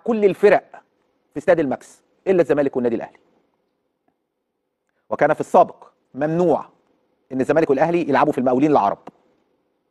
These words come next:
مع إن في عز لع-، لعبت مباريات. أنا فاكر نهائي، آه، آه، دوري أبطال أفريقيا كان ما بين أورلاندو وما بين النادي الأهلي،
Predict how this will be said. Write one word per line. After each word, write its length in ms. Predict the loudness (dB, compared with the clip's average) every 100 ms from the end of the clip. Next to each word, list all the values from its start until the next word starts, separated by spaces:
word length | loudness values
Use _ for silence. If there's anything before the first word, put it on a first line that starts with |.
| _ _
مع 160 | -2 0
إن 120 | 0
في 200 | 2 2
عز 360 | 4 2 -2 _ _ _ -4
لع-، 200 | 2 2 2 -2 0 4
لعبت 340 | 4 2 0
مباريات. 380 | 2 4 4 2
أنا 100 | 0
فاكر 220 | -2 -2
نهائي، 520 | -2 0 0 0 -6 -8 _ _ _
آه، 280 | -8 -6 -2
آه، 20 |
دوري 300 | 2 4 4
أبطال 220 | 2 2 0
أفريقيا 420 | 2 0 2 0
كان 200 | 0 0
ما 60 |
بين 180 | -2 0
أورلاندو 460 | 0 2 0 -2 -10 _ _ -8
وما 140 | -2
بين 160 | 0 0
النادي 200 | 0 0
الأهلي، 360 | 0 -2 -4